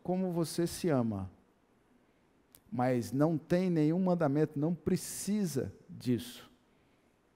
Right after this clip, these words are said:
Nós não precisamos de instrução para nos amarmos. Mas a instrução de que assim nós devemos agir com o próximo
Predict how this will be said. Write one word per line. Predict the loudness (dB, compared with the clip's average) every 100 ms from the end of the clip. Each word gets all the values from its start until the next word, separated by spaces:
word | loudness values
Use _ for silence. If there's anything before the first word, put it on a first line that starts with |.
| _
Nós | -4 -2
não | -2
precisamos | -4 -2 0 0 0 0 -2
de |
instrução | -4 -4 -6 -2 -2
para | 0 2
nos | 2 0
amarmos. | -2 -2 -6 -10 -16 -20 _ _ _ _ _ _ _ -20 -8
Mas | 0 4 4 4
a | 2
instrução | 0 -2 -2 2 2 2
de | -2
que | -4 0 2
assim | 2 0 -2 0
nós | 0 0 0
devemos | 0 0 2 2
agir | 0 0
com | -2 -2
o |
próximo | -2 0 0 0 -4 -8